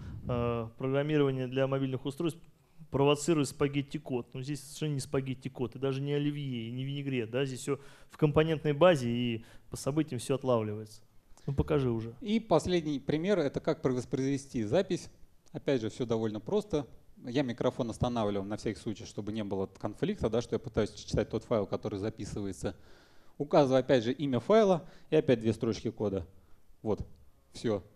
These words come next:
Speaker 2: И после этого у меня будет воспроизведение этого звука. Ну, а дальше уже всякая такая дополнительная там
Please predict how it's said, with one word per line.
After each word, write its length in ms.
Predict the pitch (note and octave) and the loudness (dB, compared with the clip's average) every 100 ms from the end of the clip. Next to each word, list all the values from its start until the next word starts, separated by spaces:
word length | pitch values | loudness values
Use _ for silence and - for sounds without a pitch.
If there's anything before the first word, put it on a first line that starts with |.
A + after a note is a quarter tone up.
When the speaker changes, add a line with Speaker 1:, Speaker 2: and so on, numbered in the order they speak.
| - - | -20 -10
Speaker 2:
И 100 | C3 | -8
после 420 | A2+ - D3+ F3+ | -4 0 2 4
этого 160 | G#3 B2 | 2 2
у 20 | |
меня 160 | B2+ C#3 | 2 0
будет 380 | A#2+ A2+ B2+ B2+ | -2 -4 -2 -2
воспроизведение 540 | - A2+ G#2+ A2+ A2+ | -6 -6 -4 -4 -4
этого 200 | G#2+ G#2+ | -4 -4
звука. 420 | G2 G2+ F#2 F2 - - - | -4 -6 -6 -8 -10 -18 -4
Ну, 80 | G#3+ | 0
а 80 | D#3+ | 4
дальше 260 | E3 E3 | 4 4
уже 120 | C3 B2 | 0 0
всякая 280 | C3+ G#2+ | 0 0
такая 260 | G#2+ A#2 A2+ | -2 -2 0
дополнительная 640 | G#2+ G#2+ C3+ B2 G2 G#2 F#2 | 0 -2 -2 -2 -6 -8 -6
там 320 | F#2+ F#2 | -8 -8